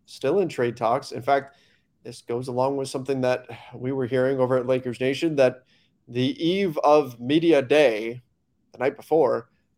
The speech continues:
um, there was optimism that a deal was gonna get done, that it was going to happen, that two first-round picks were gonna go to the Indiana, Indiana Pacers, along with Russell Westbrook,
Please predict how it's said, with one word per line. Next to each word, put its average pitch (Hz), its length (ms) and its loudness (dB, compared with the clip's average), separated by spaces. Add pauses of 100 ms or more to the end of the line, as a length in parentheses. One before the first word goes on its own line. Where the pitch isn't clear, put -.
um, 117 520 -2 (1300)
there 110 160 -6
was 123 460 -10 (140)
optimism 131 500 -2
that 131 140 0
a 123 40 -8
deal 135 220 2
was 135 160 -6
gonna 143 140 0
get 139 160 2
done, 165 240 2 (100)
that 120 100 -2
it 113 100 -2
was 113 160 -10
going 127 200 -2
to 120 80 -6
happen, 165 420 0
that 117 280 -2 (420)
two 139 160 -8
first-round 139 420 -2
picks 156 240 -2
were 139 80 -4
gonna 131 160 0
go 135 140 2
to 131 80 -4
the 139 80 -4
Indiana, 139 300 0
Indiana 131 340 0
Pacers, 175 400 -2
along 131 200 2
with 131 120 -6
Russell 127 240 -2
Westbrook, 175 420 0